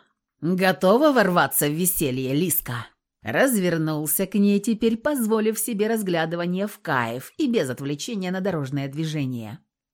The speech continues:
Охереть я девочку отхватил, охереть! Чем больше смотрю, тем сильнее челюсти и яйца сводит от нужды лютой.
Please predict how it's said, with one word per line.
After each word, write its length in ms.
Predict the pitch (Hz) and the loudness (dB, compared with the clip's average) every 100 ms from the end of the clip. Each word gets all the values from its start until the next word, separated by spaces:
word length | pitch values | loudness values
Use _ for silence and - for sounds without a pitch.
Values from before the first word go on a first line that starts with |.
| _ | _
Охереть 1200 | 120 220 277 285 - 240 254 220 165 143 131 - | -6 -2 0 -2 -4 0 0 0 -2 -2 -4 -6
я 160 | 131 131 | -6 -6
девочку 600 | 131 131 123 - - 131 | -4 -4 -4 -8 -8 -8
отхватил, 880 | - - 135 135 - 139 135 123 _ | -8 -10 -8 -8 -8 -6 -6 -6 _
охереть! 1200 | - 160 202 208 - 202 180 208 233 160 - - - _ _ _ _ | -6 -4 -4 -6 -6 -2 -2 -2 -4 -4 -10 -18 -20 _ _ _ _
Чем 380 | - - 165 226 | -16 -8 -4 0
больше 340 | 208 220 - | 0 0 -2
смотрю, 460 | 233 233 240 208 196 | -2 -2 -2 -2 -2
тем 180 | 202 208 | 0 0
сильнее 600 | - 240 208 185 180 175 | 0 0 0 0 0 -2
челюсти 540 | 175 175 139 143 - | -2 -4 -2 -4 -2
и 100 | 160 | 0
яйца 400 | 165 165 127 - | 0 0 -2 -4
сводит 440 | 135 - 151 143 135 | -6 -4 -4 -4 -4
от 160 | 147 - | -8 -4
нужды 380 | 165 156 165 147 | -4 -2 -4 -4
лютой. 600 | 127 135 - - - | -4 -8 -10 -14 -16